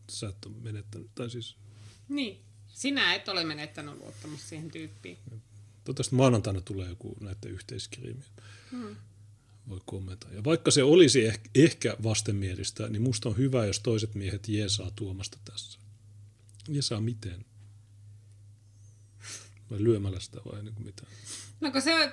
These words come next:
Speaker 2: se tuntuisi olevan niinku se ainoa tapa, mikä tuossa auttaisi, että, että saadaan niinku sen verran kunnolla pataa, että niinku oppii olemaan.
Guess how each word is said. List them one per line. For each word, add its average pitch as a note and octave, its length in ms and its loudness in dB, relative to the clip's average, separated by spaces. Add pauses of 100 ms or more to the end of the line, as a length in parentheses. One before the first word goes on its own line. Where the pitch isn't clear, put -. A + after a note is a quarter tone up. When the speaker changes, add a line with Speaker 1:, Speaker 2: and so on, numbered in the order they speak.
Speaker 2:
se D4 100 -2
tuntuisi C#4 360 -2
olevan A#3+ 300 -4
niinku A#3 160 -4
se B3+ 100 -4
ainoa A3 420 -2
tapa, F#3 240 -10
mikä F3+ 200 -6
tuossa F#3 340 -6
auttaisi, E3+ 440 -8 (560)
että, D#3 500 -2 (180)
että - 500 -6 (440)
saadaan G3+ 360 -2
niinku F#3+ 180 -4
sen A3 160 -2
verran F#3 220 -4
kunnolla F3+ 360 -4
pataa, E3 440 -4
että C#3 180 -10
niinku C#3 180 -8
oppii D#3 380 -8
olemaan. D3 420 -8